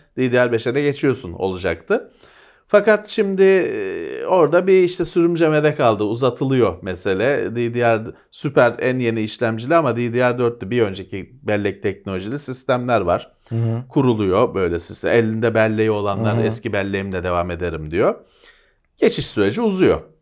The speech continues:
Speaker 1: Ama D D R beş, e, D D R dörtten ucuz olacak bir gün.
Speaker 2: Bir gün.
Speaker 1: Bir, bir gün. O da çok uzak, uzak bir gün değil.
Speaker 2: Hı hı. İşte A M D'nin şey başarısı fiyatını düşüremiyordu. İşte bu A altı yüz yirmi ile onu yapacaklarmış ama şey falan yok. Bunda da işte daha az U S B var.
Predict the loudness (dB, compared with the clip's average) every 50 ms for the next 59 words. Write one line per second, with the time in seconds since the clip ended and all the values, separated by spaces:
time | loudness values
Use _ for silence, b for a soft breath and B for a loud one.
0 | _ _ _ _ _ _ _ _ _ _ -2 -2 0 2 2 0 0 0 -2 -2
1 | 0 2 2 2 2 2 0 0 0 0 0 -2 -6 -10 -10 -12 -14 -16 -16 -16
2 | -14 -12 -12 -10 -10 -10 -12 -12 -14 -8 0 2 2 4 6 6 4 4 2 0
3 | -2 -2 -4 -6 -6 -6 -6 -6 -2 0 2 2 2 2 0 -2 -2 -2 -4 -4
4 | -2 -4 -6 -10 -10 -10 -10 -10 -10 -14 -16 _ _ _ _ _ -8 -8 -8 -6
5 | -6 -8 -8 -6 -6 -4 0 0 2 2 2 2 0 0 0 -2 -2 -2 -6 -6
6 | -6 -8 -10 -10 -4 -2 -2 -2 -2 -2 -6 -4 -2 0 -2 0 2 2 0 0
7 | 0 -6 -14 -12 -10 -8 -8 -8 -8 -10 -14 _ _ b b b b b b b
8 | b b b -2 2 4 4 4 4 2 2 2 0 0 2 0 0 -2 -4 -8
9 | -10 -6 -4 -2 -2 -2 -4 0 -2 0 2 6 6 6 6 6 4 -2 -6 -4
10 | 0 2 2 2 2 0 -2 -2 -4 -4 -4 -2 -2 -2 -2 -2 -4 -4 -4 -4
11 | -6 -6 -8 -14 -18 -16 -12 -8 -2 0 0 0 2 2 2 2 2 4 2 0
12 | 0 0 -2 -6 -6 -6 -4 -4 -4 -4 -4 -2 -2 -4 -4 -6 -8 _ _ _
13 | _ -10 -10 -6 -4 -2 -2 -2 -2 0 0 -2 -2 2 2 0 2 4 4 4
14 | 4 4 4 4 4 6 6 6 6 4 0 -2 -4 -4 -2 -2 0 0 0 -2
15 | -2 -6 -6 0 4 6 6 6 6 4 2 2 -2 -8 -4 -4 -4 -4 -6 -10
16 | -8 -4 -4 -4 -4 -4